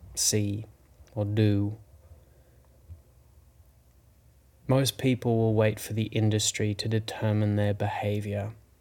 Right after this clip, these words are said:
"When I get that special gig, then I will behave like blah, blah, blah, blah, blah." What I have found thus far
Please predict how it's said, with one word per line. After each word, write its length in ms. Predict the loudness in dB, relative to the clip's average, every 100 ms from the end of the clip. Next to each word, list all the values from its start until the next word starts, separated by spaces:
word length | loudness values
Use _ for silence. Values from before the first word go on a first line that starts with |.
| _ _ _ _ _ -20 _ _ _ -20 -20 -20 -8
"When 280 | 2 4 4
I 180 | 4 4
get 240 | 4 4
that 180 | 2 0
special 420 | 0 0 0 0
gig, 400 | 0 0 -2 -2 2
then 200 | 4 6
I 140 | 6
will 180 | 4 2
behave 580 | 0 -4 -4 -4 -6 -8
like 160 | -12 -12 -10
blah, 120 | -8
blah, 180 | -6 -8
blah, 180 | -8 -10
blah, 160 | -10 -12
blah." 260 | -12 -12 -14 -20 -20 -20 -20 -20 -20 -20 _ _ _ _ _ -20 -20 _ _ _ _ -20 -20 -20 _ _ _
What 340 | -10 2 4 6
I 100 | 8
have 120 | 6
found 480 | 4 4 6 6 6
thus 240 | 4 4 2
far 600 | 4 6 8 6 2